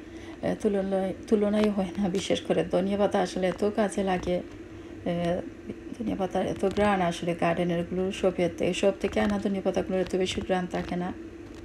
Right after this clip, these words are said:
যারা গার্ডেনিং করেন না, তাদের গার্ডেনে অল্প একটু জায়গা থাকলেও কিন্তু আপনারা এরকম, এ, ছোটো ছোটো টবে মাটি এনে এরকম ধনিয়া, ধনিয়া ফলাতে পারেন।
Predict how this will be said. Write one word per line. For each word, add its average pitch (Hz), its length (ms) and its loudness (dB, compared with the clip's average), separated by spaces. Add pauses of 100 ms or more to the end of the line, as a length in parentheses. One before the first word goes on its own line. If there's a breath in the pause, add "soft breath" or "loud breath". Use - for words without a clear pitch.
(2000)
যারা 180 520 0
গার্ডেনিং 190 360 2
করেন 196 260 0
না, 208 220 -2
তাদের 180 300 0
গার্ডেনে 196 260 -2
অল্প 220 220 -2
একটু 240 280 2
জায়গা 202 280 2
থাকলেও 196 380 0
কিন্তু 202 240 -2
আপনারা 196 320 0
এরকম, 190 340 2 (540 loud breath)
এ, 190 540 0
ছোটো 196 220 -2
ছোটো 202 260 0
টবে 202 400 4
মাটি 190 460 -2
এনে 185 380 0 (240)
এরকম 190 320 -2
ধনিয়া, 196 400 2 (220)
ধনিয়া 214 280 4
ফলাতে 185 380 4
পারেন। 170 380 2